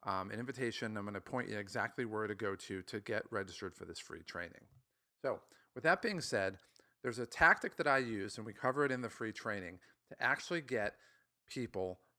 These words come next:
to immediately get that subconscious, that, that zombie mode off, where you actually get people, instead of them handling this routine task like a zombie and they're just, like, barely even there,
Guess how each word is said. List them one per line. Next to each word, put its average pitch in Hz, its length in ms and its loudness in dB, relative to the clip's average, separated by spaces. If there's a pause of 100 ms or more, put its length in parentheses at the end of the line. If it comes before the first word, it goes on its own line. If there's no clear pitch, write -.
(100)
to 135 140 -4
immediately 147 520 0
get 117 220 0
that 90 140 -2
subconscious, 117 800 -4
that, - 300 -4
that 98 160 -6
zombie 127 520 2
mode 85 300 -6 (100)
off, 110 440 -2 (640)
where 117 140 -2
you 113 160 -4
actually 151 360 0
get 131 280 0
people, 98 420 -4
instead 131 260 0
of 156 120 0
them 160 140 0
handling 139 460 -2
this 107 200 -8
routine 147 420 -4
task 113 460 0
like 110 140 -6
a 107 60 -2
zombie 113 460 2
and 101 140 -2
they're 95 100 -2
just, 98 240 -6 (120)
like, 98 260 -4
barely 135 440 6
even 135 200 0
there, 104 380 0